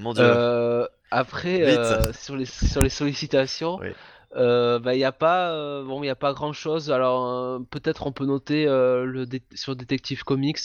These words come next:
Speaker 2: euh, bon, la nouvelle équipe avec, euh, Brian Hill et, euh, euh, et les dessins de Phil, Phil Briones.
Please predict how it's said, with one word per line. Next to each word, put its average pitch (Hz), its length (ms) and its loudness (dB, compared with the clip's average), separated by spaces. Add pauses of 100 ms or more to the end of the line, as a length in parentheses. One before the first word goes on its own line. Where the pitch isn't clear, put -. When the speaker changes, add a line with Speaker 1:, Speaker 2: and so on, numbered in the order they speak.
Speaker 2:
euh, 120 140 2
bon, 123 200 0
la 120 100 4
nouvelle 123 320 0
équipe 135 320 -4
avec, 113 300 0
euh, 113 60 2
Brian 117 320 0
Hill 127 200 0
et, 110 200 0
euh, 104 200 0 (540)
euh, 98 580 4
et 117 140 0
les 117 100 2
dessins 120 320 0
de 123 140 -2
Phil, 120 340 -4
Phil 123 220 -8
Briones. 120 480 2